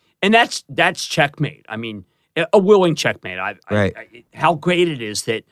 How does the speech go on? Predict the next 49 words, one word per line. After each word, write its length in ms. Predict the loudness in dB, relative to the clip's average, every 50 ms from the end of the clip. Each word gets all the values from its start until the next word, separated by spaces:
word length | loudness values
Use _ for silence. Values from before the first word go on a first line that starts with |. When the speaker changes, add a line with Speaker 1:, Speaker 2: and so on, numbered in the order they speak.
| _ _ _ _ _ _
Speaker 1:
that 260 | -8 -6 -6 -6 -6 -8
at 100 | -10 -8
twenty-six 540 | -4 -2 -2 -2 -2 -2 -2 -2 -2 -4 -4
she 120 | -6 -4
still 260 | -4 2 4 4 4
wants 340 | 4 2 0 0 0 0 -2
to 100 | -4 -6
be 200 | -6 -8 -10 -12
with 200 | -12 -14 -14 -14 -12
me. 180 | -12 -12 _ _ _ _ -16
Speaker 2:
I 40 |
can't 240 | -8 -2 0 0 0 2
believe 160 | 2 0 2
Speaker 1:
Uh, 20 | 2
Speaker 2:
your 80 | 0
daughter's 280 | 0 2 2 0 0 -2
twenty-six. 560 | -4 -4 -2 0 0 0 0 0 0 0 2
Speaker 1:
I 100 | 2 2
know, 220 | 2 2 2 2 2 2
I 220 | 4 4 4 6
know, 360 | 6 6 6 6 6 6 4
I 100 | 4 2
know. 220 | 2 2 4 4 4
They 140 | 2 2
were 120 | 0 2 2
little 240 | 2 4 4 4 4
when 160 | 4 4 4
we 140 | 4 2 0
first 300 | 0 0 2 2 2 2
started 240 | 2 0 0 2 2
working 360 | 2 2 2 2 -2 -6 -6
together. 340 | -4 -2 -2 0 0 0 -2
But 260 | 2 2 2 2 2 0 _ _ _ _ _ _ -2
my 180 | 2 4 4 4
daughter's 440 | 6 6 6 6 6 4 2 0 0
right, 320 | 0 0 0 0 -4 -8 -14 _ _ _ _ _ _ _ _ -4
and 160 | -2 0 2
my 180 | 4 4 4 2
wife 400 | 2 0 -2 0 0 -2 -2 -2
is 220 | -2 -2 -2 -4
right. 340 | -8 -8 -8 -8 -10 -12 -16 _ _ -4
Uh, 260 | -2 -2 0 -2 -4 -6 _ _ _ _ _ _ _ _ -8
uh, 120 | -8 -8 -6 _ -6
and 380 | -4 -2 -2 -2 -4 -6 -10 _ _ -2
I, 140 | -2 -2 0
when 140 | 2 2 0
I 40 | 2
say 220 | 0 0 0 -2
right, 480 | 0 2 2 2 4 2 2 -4 -8